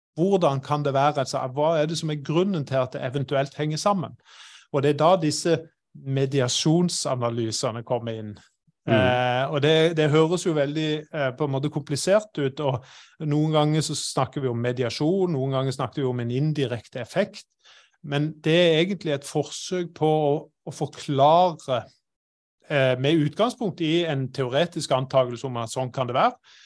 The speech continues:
Speaker 1: så prøver vi å forklare hva kan grunnen være til at, eh, disse tingene henger sammen.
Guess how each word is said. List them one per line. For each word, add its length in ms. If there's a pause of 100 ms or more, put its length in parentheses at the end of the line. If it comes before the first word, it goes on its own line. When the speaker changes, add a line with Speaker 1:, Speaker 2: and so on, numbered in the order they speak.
(140)
Speaker 1:
så 180
prøver 380
vi 180
å 160 (360)
forklare 800 (640)
hva 140
kan 240
grunnen 360
være 360
til 160
at, 320
eh, 280 (180)
disse 260
tingene 320
henger 200
sammen. 420